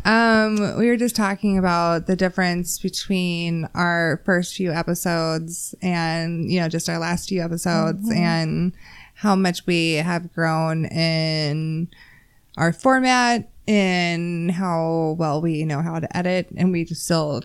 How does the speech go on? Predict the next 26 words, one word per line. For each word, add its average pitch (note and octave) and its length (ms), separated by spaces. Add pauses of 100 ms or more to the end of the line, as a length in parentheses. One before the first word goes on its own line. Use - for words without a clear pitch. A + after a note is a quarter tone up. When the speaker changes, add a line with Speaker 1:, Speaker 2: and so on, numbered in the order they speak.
Speaker 1:
can E3 180
go D3 380
a D3+ 80
thousand D#3 400
times. E3+ 640 (200)
Speaker 2:
Well, F3 100
yeah. D#3+ 320 (500)
Mic E3+ 200
stands D#3 260
are D3 40
gonna D3 120
help C#3+ 180
too, D3 180
'cause C#3 140
you C#3+ 60
won't C#3+ 140
get D3 120
the, C3 100
like, C#3 200
swooshes D3+ 600
and C#3+ 160
weird C#3 260
laughs C3+ 360
and C#3+ 200
stuff. D3 320 (200)
Speaker 1:
Right. E3+ 380